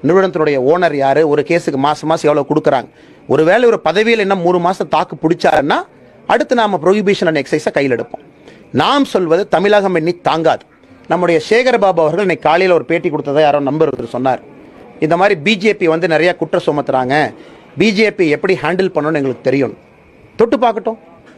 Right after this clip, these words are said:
தொட்டு பார்க்கட்டும். பதினேழு ஸ்டேட்ல ஆட்சியில் இருக்கோம். மோடிஜி டெல்லியில இருக்காரு. தொடுவாங்கன்னு wait பண்ணிட்டு இருக்கோம். தொட்டு பார்க்கட்டும். ஏன்னா சேகர் பாபு அவர்களுக்கு சரியா தெரியாது.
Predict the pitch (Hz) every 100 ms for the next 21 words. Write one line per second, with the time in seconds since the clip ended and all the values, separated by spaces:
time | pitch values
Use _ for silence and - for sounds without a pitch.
0 | - - 190 185 196 175 170 160 139 180
1 | 185 160 202 233 185 180 190 170 147 165
2 | 170 - - - - - - 170 185 165
3 | 151 165 175 147 135 135 139 - - -
4 | - - - 185 220 220 220 180 196 180
5 | 165 147 139 139 156 135 120 110 - -
6 | - - 143 165 208 196 175 170 156 160
7 | 165 180 156 156 151 135 165 -